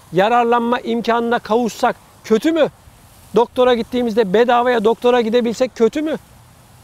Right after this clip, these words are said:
Allah korusun, hepimiz öleceğiz. Kim ölmeyecek? Öldükten sonra çoluk çocuğumuza, eşimize bu maaş kalsa kötü mü? Bunu niye anlatıyorum? "Ya ne gerek var Türkiye'de emekliliğe?" diyenlere anlatıyorum bunu.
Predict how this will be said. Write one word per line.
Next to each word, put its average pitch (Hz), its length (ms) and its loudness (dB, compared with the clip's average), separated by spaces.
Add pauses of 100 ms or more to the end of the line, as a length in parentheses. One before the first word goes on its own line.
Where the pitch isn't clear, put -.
(300)
Allah 269 260 2
korusun, 208 360 -4
hepimiz 262 320 -2
öleceğiz. 160 340 -2
Kim 285 140 -2
ölmeyecek? 269 420 -2 (420)
Öldükten 269 540 2
sonra 254 240 2
çoluk 254 400 -2
çocuğumuza, 247 640 0
eşimize 233 600 0
bu 254 80 0
maaş 247 320 2
kalsa 254 360 -2
kötü 233 320 -2
mü? 330 160 -4 (1300)
Bunu 254 180 2
niye 285 160 2
anlatıyorum? 302 640 0 (800)
"Ya 294 220 4
ne 320 160 0
gerek 320 340 0
var 311 120 2
Türkiye'de 285 480 0
emekliliğe?" 277 560 -2
diyenlere 269 460 2
anlatıyorum 220 640 -2
bunu. - 100 -18